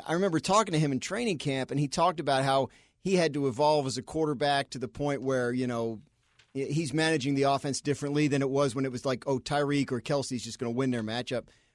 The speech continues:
Uh, and I think you've seen that on display in two games. I was at their game Sunday, and I think you saw it again last night. Protection didn't hold up great. Look, he, he made two impossible throws for touchdowns, and they had a pick six. It wasn't like a perfect,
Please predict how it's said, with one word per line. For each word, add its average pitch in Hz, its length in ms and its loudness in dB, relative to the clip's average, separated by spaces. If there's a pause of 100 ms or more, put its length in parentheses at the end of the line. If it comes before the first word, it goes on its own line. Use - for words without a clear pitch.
(100)
Uh, 131 200 2
and 156 100 2
I 160 40 2
think 214 140 0
you've 208 120 2
seen 214 180 4
that 190 140 6
on 170 100 6
display 175 380 4
in 139 80 4
two 160 160 2
games. 151 320 2
I - 20 0
was 131 140 -2
at 151 100 2
their 143 100 0
game 131 220 2
Sunday, 160 380 2
and 120 80 -2
I - 20 -6
think 135 140 -6
you 127 40 -4
saw 143 180 0
it 131 40 2
again 123 220 0
last 110 260 -2
night. 143 320 0 (560)
Protection 185 460 2
didn't 165 160 4
hold 160 180 4
up 160 160 6
great. 156 420 4 (380)
Look, 170 220 6
he, 160 160 0
he 170 140 2
made 175 260 4
two 208 320 4
impossible 156 680 0
throws 156 360 4
for 135 100 -6
touchdowns, 143 600 -2
and 131 80 0
they 131 80 2
had 135 100 2
a 127 80 0
pick 143 220 -2
six. 170 260 0
It 151 80 -2
wasn't 180 260 4
like 143 160 2
a 127 60 0
perfect, 156 560 0